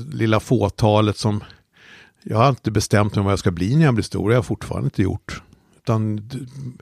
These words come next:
jag har klarat mig liksom. Och d-, jag har gillat läget. Jag har haft lite jobb och jag har trivts med dem bra. Jag jobbade på posten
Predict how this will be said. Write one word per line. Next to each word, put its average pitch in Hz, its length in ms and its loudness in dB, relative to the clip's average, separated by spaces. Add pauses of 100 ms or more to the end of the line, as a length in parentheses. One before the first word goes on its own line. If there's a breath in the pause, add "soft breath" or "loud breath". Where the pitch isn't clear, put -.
(280 loud breath)
jag 117 200 2
har 160 120 4
klarat 131 720 2
mig 143 220 2
liksom. 95 420 -6
Och 104 260 -2 (920)
d-, - 80 -14 (580 loud breath)
jag 123 100 2
har 135 40 6
gillat 147 420 4
läget. 123 460 2
Jag 123 80 4
har 131 80 4
haft 139 240 0
lite 131 220 -2
jobb 113 380 0
och 110 80 4
jag 110 80 4
har 110 100 2
trivts - 480 -2
med 120 120 0
dem 101 360 -2
bra. 98 380 2 (120)
Jag 117 120 2
jobbade 113 280 2
på - 100 -6
posten 117 680 -2